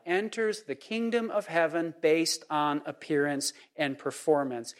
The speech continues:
including spiritual appearance and performance. It doesn't matter how many Bible studies you've attended. It doesn't matter how many commandments you've kept,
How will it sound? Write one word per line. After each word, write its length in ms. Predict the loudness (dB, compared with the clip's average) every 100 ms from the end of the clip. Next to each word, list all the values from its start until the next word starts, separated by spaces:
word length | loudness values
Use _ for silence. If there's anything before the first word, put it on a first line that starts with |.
| _ -2
including 640 | -2 -2 2 4 4 2
spiritual 720 | -2 2 6 6 6 2 4
appearance 480 | 2 4 2 2 -4
and 120 | -6
performance. 680 | -8 -4 -4 -4 -8 -12 -14 _ _ _ _ _ _ _ 8
It 100 | 10
doesn't 300 | 10 8 6
matter 240 | 8 8
how 140 | 6 2
many 160 | 2
Bible 420 | 4 8 8 8
studies 420 | 4 6 6 6 0
you've 160 | 4
attended. 500 | 4 6 2 8 6 6 -2
It 140 | 4 8
doesn't 260 | 8 8
matter 220 | 4 4
how 180 | 6 4
many 220 | 4 0
commandments 720 | 2 2 4 2 4 2 2 0
you've 200 | -2 0
kept, 300 | 0 0